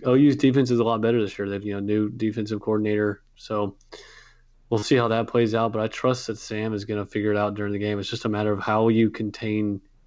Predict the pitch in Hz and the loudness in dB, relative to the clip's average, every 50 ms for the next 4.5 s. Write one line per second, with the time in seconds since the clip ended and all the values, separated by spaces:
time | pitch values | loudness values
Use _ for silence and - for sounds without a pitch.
0 | _ _ _ _ _ _ 113 110 113 104 104 104 104 101 98 98 98 - _ _ | _ _ _ _ _ _ -10 -4 -2 0 0 0 0 -2 -2 -4 -6 -10 _ _
1 | _ _ _ - 110 107 107 101 101 98 98 98 95 95 98 98 98 98 98 - | _ _ _ -8 -8 -6 -6 -6 -6 -6 -6 -6 -8 -8 -8 -8 -8 -8 -10 -12
2 | _ _ _ - 110 107 101 98 98 98 98 98 - _ - - - - - - | _ _ _ -14 -12 -12 -10 -10 -10 -12 -12 -14 -16 _ -20 -20 -20 -20 -20 -20
3 | - - - _ _ - - 127 123 123 123 110 113 120 123 123 127 127 127 - | -20 -20 -20 _ _ -2 0 2 4 4 4 6 6 6 6 6 6 4 2 0
4 | - - 113 104 101 98 98 98 98 95 | -4 -6 -6 -4 -2 -2 -2 -4 -6 -8